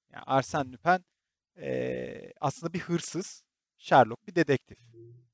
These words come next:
Ama ikisinin içinde de galiba bu, e, o ne denir ona? Enteresan, gizemli, e, işleri yapıyor olması falan filan gibi noktaları benzetip böyle bir yorum yapmışlar. Ben de ondan dolayı atladım aslında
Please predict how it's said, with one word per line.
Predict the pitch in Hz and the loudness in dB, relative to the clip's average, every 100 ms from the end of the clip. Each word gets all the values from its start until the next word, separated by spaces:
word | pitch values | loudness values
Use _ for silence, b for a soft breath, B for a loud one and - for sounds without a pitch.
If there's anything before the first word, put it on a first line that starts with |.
| _ _ _ - | _ _ _ -2
Ama | 190 208 | 0 2
ikisinin | 202 202 - 214 | 0 -4 -6 -6
içinde | 214 - 220 214 214 | -10 -10 -10 -2 0
de | 202 | 2
galiba | 196 202 196 180 196 180 | 10 10 10 8 6 6
bu, | 190 196 180 - | 0 -12 -14 -10
e, | 151 151 151 - | -2 2 2 0
o | 156 156 139 _ _ _ _ _ _ | -8 -8 -10 _ _ _ _ _ _
ne | 143 156 151 | -10 -4 -2
denir | 135 117 | -2 -4
ona? | 120 156 160 | 0 4 4
Enteresan, | 147 139 - 151 151 - 147 143 139 | 2 -6 -4 -2 -2 0 -2 -2 -8
gizemli, | 131 123 147 147 143 147 151 147 - - | -12 4 8 8 6 -2 0 0 -2 -10
e, | 127 123 | -6 -6
işleri | - - - 139 143 147 139 135 | -8 -14 -8 -4 -2 -2 -2 -6
yapıyor | - 143 139 | -6 -6 -2
olması | 135 131 135 - - | -2 -4 -6 -8 -4
falan | 139 139 135 | 2 2 2
filan | - 147 143 | -2 -6 -6
gibi | 131 131 135 | -10 -18 -12
noktaları | 131 _ 139 131 135 - _ 131 135 135 120 - | -12 _ -6 0 0 0 _ -8 -2 -2 -4 -4
benzetip | 120 117 120 - _ - | -4 -4 -8 -12 _ -2
böyle | 151 151 | 0 0
bir | 175 | -2
yorum | 156 147 135 | -2 -2 -2
yapmışlar. | 95 - - - 208 220 | -4 -4 -20 -12 -8 -2
Ben | 185 185 | 2 2
de | 190 | 0
ondan | 185 185 196 | -2 2 2
dolayı | 185 143 120 | 2 2 2
atladım | 104 _ 104 110 120 _ - | 2 _ -18 -18 -20 _ -16
aslında | 113 - 107 104 104 | -14 -14 -16 -12 -12